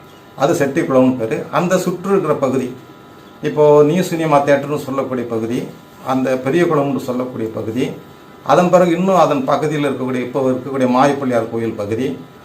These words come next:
அந்த பழக்கடைகள் இருக்கிற பகுதி, இவைகள் எல்லாமே வந்து நகரத்து விஜய சங்கம். அதே மாதிரி ராமகிருஷ்ணா ஸ்கூல் அந்த இடமும் நகரத்து சங்கத்துக்கு சேர்ந்த இடம்தான்.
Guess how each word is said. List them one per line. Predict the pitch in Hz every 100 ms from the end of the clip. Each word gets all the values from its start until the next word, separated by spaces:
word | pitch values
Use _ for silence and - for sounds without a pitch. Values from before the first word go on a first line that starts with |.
| -
அந்த | 143 143
பழக்கடைகள் | 131 143 131 165 147 139 131
இருக்கிற | 110 113
பகுதி, | 113 113 110 120 180 - - - - -
இவைகள் | 147 143
எல்லாமே | 135 151 170 190
வந்து | 185 151 143 170 123 113
நகரத்து | 120 165 170 156
விஜய | 120 123
சங்கம். | - 120 117 - - - - - - - -
அதே | 139 180
மாதிரி | 180 165 165
ராமகிருஷ்ணா | 135 170 170 - 147 127
ஸ்கூல் | - 135 127 - - - - - -
அந்த | 135 170
இடமும் | 170 170 185
நகரத்து | 139 147 - 147
சங்கத்துக்கு | - 127 117 -
சேர்ந்த | 110 127 127 120
இடம்தான். | 104 110 -